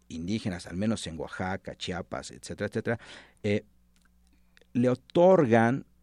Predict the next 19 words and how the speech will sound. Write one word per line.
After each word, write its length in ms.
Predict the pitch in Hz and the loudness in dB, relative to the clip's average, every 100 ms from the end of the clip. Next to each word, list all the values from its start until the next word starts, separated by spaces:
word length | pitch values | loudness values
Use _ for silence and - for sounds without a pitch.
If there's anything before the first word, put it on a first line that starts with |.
| _ _ | _ _
¿sí? 320 | - - 117 - | -16 -6 -6 -4
a 140 | 117 | -2
los 220 | 123 156 | 0 -2
trabajadores 640 | - 127 104 - 107 107 110 | 0 0 0 -2 -2 -2 -2
de 80 | 117 | -4
la 120 | 113 | -4
radio 320 | 110 92 107 | -4 -4 -4
la 100 | 113 | -6
calidad 360 | - 95 95 101 | -6 -8 -4 -6
de 60 | - | -6
que 140 | 110 | -8
son 220 | - 107 | -6 -6
también 300 | 110 104 101 | -4 -4 -4
servidores 580 | 107 120 98 98 110 123 | -4 -6 -4 -2 -2 -2
de 80 | 107 | -2
la 80 | 90 | -4
comunidad, 600 | 87 82 85 80 85 78 _ | -6 -10 -10 -8 -6 -8 _
están 440 | - 95 - 120 131 _ _ | -12 -12 -4 -2 -2 _ _
haciendo 520 | - - 120 127 120 | -14 -6 -2 0 -2